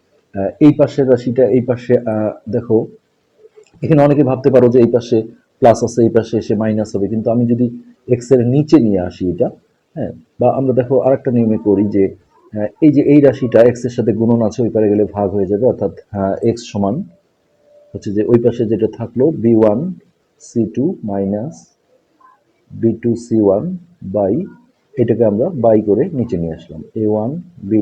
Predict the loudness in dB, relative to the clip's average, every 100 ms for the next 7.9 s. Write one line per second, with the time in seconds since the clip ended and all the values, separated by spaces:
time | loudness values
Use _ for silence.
0 | -2 -6 -8 -10 _ _ _ _ -14 -8
1 | -6 -4 -6 -10 -14 _ _ _ _ _
2 | _ -8 -6 -6 -6 -6 -8 -16 _ _
3 | _ _ -10 -4 -4 -6 -12 _ -20 _
4 | _ _ _ _ _ _ _ _ _ 2
5 | 4 2 0 0 4 6 8 6 4 2
6 | -2 0 0 2 0 0 -4 -2 -2 -2
7 | -2 0 4 2 2 -2 -2 0